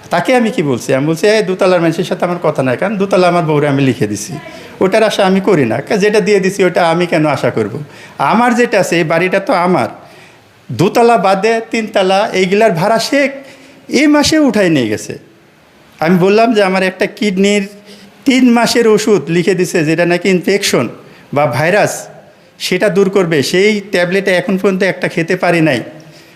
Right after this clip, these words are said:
আপনাদেরকে রিকোয়েস্ট করে বলছি, আমার কাগজ দেখবেন, মেডিকেলে গেলে মেডিকেলে যাবেন। সে, আমি ডাক্তার দেখাতে বলছি চোদ্দ তারিখে, ডাক্তারের কাছে ভয়ে যাই নাই, যে আমি ওষুধটা খেতে পাচ্ছি না দেখে ডাক্তারের কাছে আর যাইনি।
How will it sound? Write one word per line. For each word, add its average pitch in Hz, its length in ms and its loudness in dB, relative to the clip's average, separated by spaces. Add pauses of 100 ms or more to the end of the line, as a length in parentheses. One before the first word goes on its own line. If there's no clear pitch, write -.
আপনাদেরকে 185 460 -2
রিকোয়েস্ট 196 520 2
করে 254 100 4
বলছি, 220 340 0
আমার 180 200 0
কাগজ 185 340 0
দেখবেন, 175 380 0
মেডিকেলে 180 480 0
গেলে 180 240 0
মেডিকেলে 175 540 2
যাবেন। 160 360 0 (440)
সে, 190 200 0
আমি 175 220 2
ডাক্তার 202 340 -2
দেখাতে 190 320 -2
বলছি 190 240 0
চোদ্দ 202 240 2
তারিখে, 185 380 0
ডাক্তারের 160 380 -2
কাছে 185 180 -2
ভয়ে 165 280 2
যাই 202 180 2
নাই, 120 160 0 (600)
যে 143 100 0
আমি 165 140 2
ওষুধটা 180 280 -2
খেতে - 260 -2
পাচ্ছি 240 260 0
না 196 100 0
দেখে 180 220 -2
ডাক্তারের 156 360 -2
কাছে 156 200 0
আর 147 60 0
যাইনি। 139 300 0